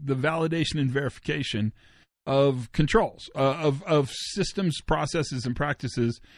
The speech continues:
that assure the work will be done right. So, of course, the old learning mechanisms don't work 'cause they're the old learning mechanisms. They're great for learning about the old definition, but they're not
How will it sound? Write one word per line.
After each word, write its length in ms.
that 160
assure 460
the 120
work 360
will 100
be 160
done 240
right. 320
So, 220
of 140
course, 540
the 100
old 200
learning 280
mechanisms 560
don't 200
work 360
'cause 380
they're 300
the 120
old 280
learning 320
mechanisms. 680
They're 140
great 480
for 120
learning 320
about 200
the 100
old 220
definition, 480
but 180
they're 140
not 380